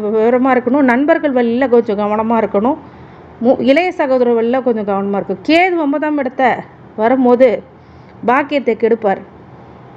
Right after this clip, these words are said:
கொஞ்சம் பாக்கியத்தினால ஒரு சில சோர்வுகள் வரும். பூர்வீக வழி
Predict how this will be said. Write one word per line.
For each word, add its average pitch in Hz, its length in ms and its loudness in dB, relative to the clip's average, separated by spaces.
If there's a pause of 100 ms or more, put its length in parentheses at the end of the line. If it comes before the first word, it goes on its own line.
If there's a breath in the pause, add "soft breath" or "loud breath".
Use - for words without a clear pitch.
(1200 loud breath)
கொஞ்சம் 254 300 2
பாக்கியத்தினால 302 720 0
ஒரு 269 140 2
சில 247 200 -4
சோர்வுகள் 247 640 2
வரும். 185 220 -2 (840 loud breath)
பூர்வீக 349 380 4
வழி 277 200 2